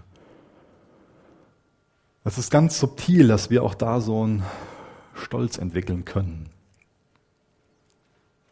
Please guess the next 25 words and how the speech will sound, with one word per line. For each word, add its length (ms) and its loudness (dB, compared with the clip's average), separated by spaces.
und 120 -2
unsere 240 -4
Gerechtigkeit 840 -2
auf 160 -10
unseren 260 -4
Taten 380 -8
aufbauen. 600 -8
Das 160 -18
ist 60 -18
eine 80 -8
große 280 -6
Gefahr. 580 -8
Deswegen 300 -2
sollten 260 0
wir 60 -2
jetzt 140 -4
den 100 -4
Abschnitt 440 -4
nicht 240 -4
dafür 680 -4
missbrauchen, 960 2
jede 300 0
Gabe 320 2
zu 160 -10
verhindern, 720 2